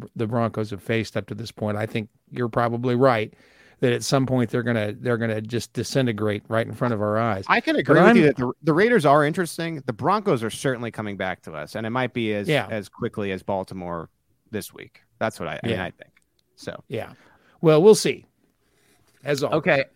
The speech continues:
Speaker 2: Just wanna talk briefly about the coordinator press conferences. I've said it before. I'll say it again. If you wanna listen to what the coordinator said on Monday,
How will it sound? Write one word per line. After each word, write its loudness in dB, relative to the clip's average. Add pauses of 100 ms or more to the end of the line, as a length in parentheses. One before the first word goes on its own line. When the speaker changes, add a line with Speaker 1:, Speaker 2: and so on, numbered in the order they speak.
(160)
Speaker 2:
Just -2
wanna 4
talk 8
briefly 2
about 0
the -2
coordinator 0
press -4
conferences. -8
I've -8
said -4
it -6
before. -4
I'll -2
say -6
it -4
again. -6
If -8
you 2
wanna 2
listen -6
to -8
what -4
the -10
coordinator -8
said -4
on -6
Monday, -8